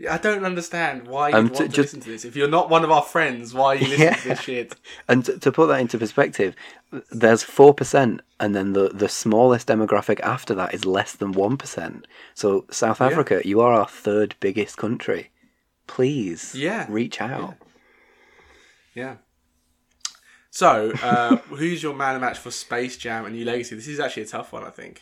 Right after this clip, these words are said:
Speaker 2: It is a
Speaker 1: It's
Speaker 2: tough one
Speaker 1: directed
Speaker 2: for
Speaker 1: by
Speaker 2: me.
Speaker 1: Malcolm D. Lee, who took over the project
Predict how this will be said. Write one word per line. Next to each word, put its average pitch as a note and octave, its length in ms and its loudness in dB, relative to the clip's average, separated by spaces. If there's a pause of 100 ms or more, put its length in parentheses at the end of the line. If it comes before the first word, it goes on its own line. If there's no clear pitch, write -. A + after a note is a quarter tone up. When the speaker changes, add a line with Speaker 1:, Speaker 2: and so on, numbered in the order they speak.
(120)
Speaker 2:
It A#2 140 4
is C#3+ 180 4
a D3+ 40 -4
Speaker 1:
It's C3 80 -6
Speaker 2:
tough D3 100 4
one C#3 80 6
Speaker 1:
directed F#2+ 180 -4
Speaker 2:
for B2 60 -4
Speaker 1:
by A#2 80 -2
Speaker 2:
me. A#2+ 60 -10
Speaker 1:
Malcolm B2 400 -4
D. A#2+ 280 -8
Lee, A2+ 400 -6
who A2+ 140 -12
took C3 200 -12
over C3 380 -2
the B2 80 -12
project G#2 460 -10